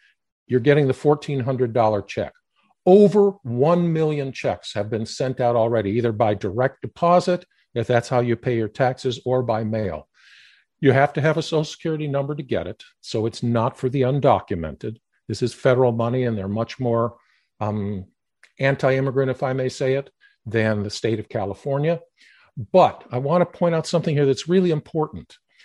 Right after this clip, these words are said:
For anyone you know who has made less than seventy-five thousand or less than a hundred fifty thousand, the question is, well,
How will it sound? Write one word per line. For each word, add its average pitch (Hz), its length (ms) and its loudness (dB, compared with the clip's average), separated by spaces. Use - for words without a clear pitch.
For 127 360 2
anyone 175 420 6
you 156 140 -2
know 123 480 -2
who 131 180 4
has 123 240 -2
made 135 460 0
less 131 280 2
than 147 100 -4
seventy-five 139 600 -2
thousand 127 420 -4
or 95 60 -8
less 120 280 -4
than 139 100 -6
a - 20 -4
hundred 127 220 -2
fifty 135 240 -6
thousand, 165 360 -2
the 113 60 -8
question 156 300 -2
is, 123 120 -8
well, 131 300 2